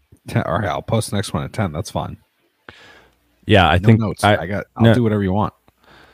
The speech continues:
Speaker 2: no, I think, I think that works because if it's ten Eastern, that's, you know, Pacific time, that would be seven. And for all the time zones in between, I think that's reasonable as people are winding down post dinner,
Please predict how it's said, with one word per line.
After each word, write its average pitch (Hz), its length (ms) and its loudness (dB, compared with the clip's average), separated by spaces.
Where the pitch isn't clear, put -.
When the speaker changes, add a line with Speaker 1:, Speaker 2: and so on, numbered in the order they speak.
Speaker 2:
no, 104 80 4
I 98 80 6
think, 107 200 2
I 92 60 4
think 113 120 4
that 82 140 2
works 85 320 -2
because 87 720 0
if 90 140 -2
it's - 400 -2
ten 101 260 2
Eastern, 87 760 0
that's, 82 600 -2
you 95 80 2
know, 78 100 2
Pacific 85 400 -2
time, 82 280 2
that 78 120 0
would 78 140 -4
be 78 180 -2
seven. 78 560 -2
And 76 320 -2
for - 120 -4
all 78 80 2
the 73 80 -2
time 82 220 -2
zones 76 220 -2
in 73 60 -4
between, 82 440 0
I 82 60 -4
think 82 180 -4
that's - 240 -8
reasonable 87 480 2
as 80 80 -2
people 85 240 -4
are 76 100 0
winding 76 320 0
down 82 520 -2
post - 240 -4
dinner, 87 360 0